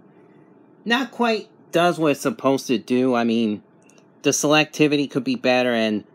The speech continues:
some of that breakthrough on the sixty-seven kilohertz, ninety-two kilohertz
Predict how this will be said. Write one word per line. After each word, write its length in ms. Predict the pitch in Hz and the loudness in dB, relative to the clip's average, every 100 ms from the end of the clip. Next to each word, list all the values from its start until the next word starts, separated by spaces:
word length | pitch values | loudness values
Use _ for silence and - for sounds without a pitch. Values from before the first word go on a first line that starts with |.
| - | -10
some 260 | - 147 | -2 2
of 60 | 143 | 2
that 240 | 127 113 | 0 -2
breakthrough 600 | 117 127 127 - 120 113 | -2 0 -2 -4 -2 0
on 200 | 113 113 | 0 -2
the 100 | 104 | -4
sixty-seven 760 | - 127 113 113 - 117 107 101 | -6 -8 -6 -10 -4 -2 -2 -2
kilohertz, 380 | - 110 104 90 | -2 -2 -2 -4
ninety-two 440 | 107 104 104 104 | -4 -4 -6 -10
kilohertz 680 | - 113 104 95 104 95 | -6 -4 -4 -4 -4 -6